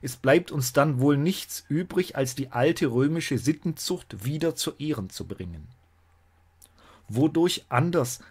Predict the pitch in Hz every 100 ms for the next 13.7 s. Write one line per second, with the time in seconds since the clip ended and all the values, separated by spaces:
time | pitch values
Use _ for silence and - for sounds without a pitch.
0 | - 113 - - 123 151 170 165 - 139
1 | 120 107 - 147 - - 156 - 156 -
2 | - 127 120 110 123 147 156 117 107 151
3 | 139 - 185 226 - 160 123 95 87 -
4 | 78 - - - - 131 127 - 143 165
5 | 151 151 170 - 147 131 147 127 123 104
6 | - 123 160 196 196 196 202 - - -
7 | 120 - - 127 175 185 175 - 165 180
8 | - - 123 98 113 180 226 - 170 123
9 | 98 90 - - - 85 - _ _ _
10 | _ _ _ - 135 190 - 143 160 175
11 | - 131 135 151 165 127 123 - 135 151
12 | 185 180 180 180 180 - - 117 123 -
13 | - - 104 101 - -